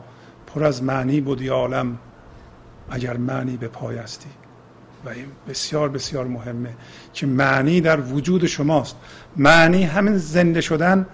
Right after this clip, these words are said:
به زندگی است. این شعر و لفظ و هر باوری معنی نداره. این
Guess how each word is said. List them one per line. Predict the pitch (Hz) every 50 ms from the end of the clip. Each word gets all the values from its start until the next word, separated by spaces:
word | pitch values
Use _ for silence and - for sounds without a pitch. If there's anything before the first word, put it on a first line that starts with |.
| - - - -
به | 170 151
زندگی | 143 143 170 170 165 165 160 143 170 190
است. | 151 - - - - - - - - - - - - - - - - - - - -
این | - 185 196 180
شعر | - - - - - - - - - - 165 170 185 202 208 214
و | 156 151
لفظ | 160 156 147 143 165 170 185 180 - - - - - - 180 143
و | 147
هر | 135 - 165 160 165 160 160 147 - - - - -
باوری | - 151 147 139 139 151 160 165 180 185 185 185 - - - - - - - - - - - - - - - - - -
معنی | 139 151 160 165 170 185 202
نداره. | 208 220 220 233 220 180 170 143 131 - - - - - - - - - - - - - - - - - - - - - - - - - _ _ _ _ _ _ _ _ _ _ _ _ _ _ _ _ _ _ _ _ - - - - - - - - - - - - - - - - - - - - - - - - - - - - - - - - - - -
این | - 180 214 226 -